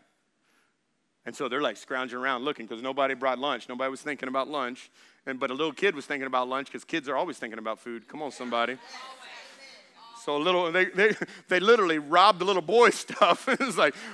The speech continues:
"We found something." <laughs> We got five loaves and two fishes right here. This is it. Jesus,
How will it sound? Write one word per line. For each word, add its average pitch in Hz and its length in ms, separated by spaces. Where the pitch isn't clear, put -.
"We 302 140
found 359 360
something." 170 440
<laughs> 202 40
We 147 80
got 170 140
five 269 280
loaves 269 280
and 214 100
two 285 160
fishes 202 360
right 233 180
here. 175 240
This 160 140
is 190 100
it. 262 220
Jesus, 269 500